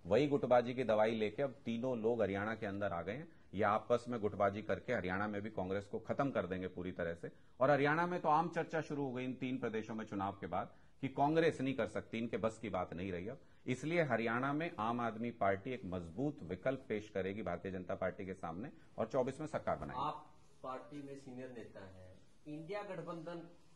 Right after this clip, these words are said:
Speaker 2: को कहां देख रहे हैं आप? जिस हिसाब से आपका जो मूड है,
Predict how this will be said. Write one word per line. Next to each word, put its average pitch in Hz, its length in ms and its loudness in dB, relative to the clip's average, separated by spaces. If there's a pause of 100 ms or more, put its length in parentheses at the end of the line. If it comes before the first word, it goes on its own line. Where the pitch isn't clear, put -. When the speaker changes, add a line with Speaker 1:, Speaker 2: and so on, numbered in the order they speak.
(120)
Speaker 2:
को 156 100 -8
कहां 147 340 -6
देख 135 240 -8
रहे 135 100 -6
हैं 139 60 -8
आप? 117 340 -8
जिस 175 120 -8
हिसाब 151 260 -4
से 165 120 -8
आपका 160 200 -4
जो 156 140 -4
मूड 147 340 -4
है, 87 240 -12